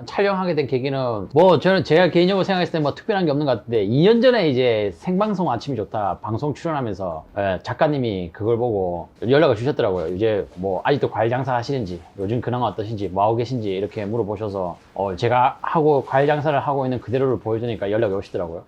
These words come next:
처음엔 이렇게 연락이 왔을 때, 어, 웬 방송 촬영, 아, 이제 방송 나올 때는 이제 지난 것 같은데 생각했는데,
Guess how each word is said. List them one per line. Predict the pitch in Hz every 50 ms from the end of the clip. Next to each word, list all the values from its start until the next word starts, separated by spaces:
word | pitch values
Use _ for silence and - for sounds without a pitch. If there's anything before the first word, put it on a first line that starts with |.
| _ -
처음엔 | - 240 226 220 214 202 185 147 - - - -
이렇게 | 156 175 175 202 175 165
연락이 | 175 196 220 208 185
왔을 | 175 170 - 185 147
때, | - 160 151 131 - - - - - - - -
어, | - 143
웬 | 127 117 113 147 180 180 180
방송 | - - 143 147 135 180 165
촬영, | - - 180 170 151 139
아, | 135 - - - - 151
이제 | 147 120 156 180 175 165 - - -
방송 | - 139 156 143 175 202 185
나올 | 147 160 180
때는 | 180 202 185 160
이제 | 135 143 147 143 117 - -
지난 | - 143 160 175 175
것 | 202
같은데 | 175 - 139 147 139 135 120 107
생각했는데, | 127 139 131 - 143 135 120 113 104 101 98 90 82